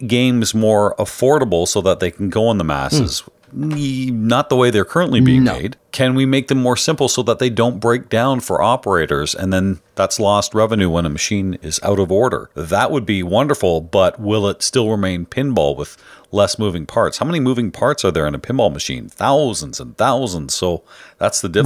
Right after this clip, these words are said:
Speaker 1: difficulty.
Speaker 2: that would be the, the success, wouldn't it? To make sure that you have as many moving parts as you want,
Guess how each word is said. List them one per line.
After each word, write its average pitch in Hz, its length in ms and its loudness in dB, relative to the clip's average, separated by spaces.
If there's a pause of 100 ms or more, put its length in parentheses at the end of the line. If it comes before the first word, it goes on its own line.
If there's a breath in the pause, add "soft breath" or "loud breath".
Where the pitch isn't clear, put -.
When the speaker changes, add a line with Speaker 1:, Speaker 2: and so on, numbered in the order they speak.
(120)
Speaker 1:
difficulty. - 80 -2
Speaker 2:
that 240 140 4
would 214 120 2
be 180 100 2
the, 143 140 0
the 127 220 0
success, 156 520 0
wouldn't 123 240 4
it? 95 120 0
To 123 100 0
make 151 160 2
sure - 200 2
that 127 120 0
you 131 260 4
have 123 200 2
as 131 120 2
many 175 220 2
moving 131 320 4
parts 123 260 2
as 107 140 0
you 123 100 6
want, 147 240 2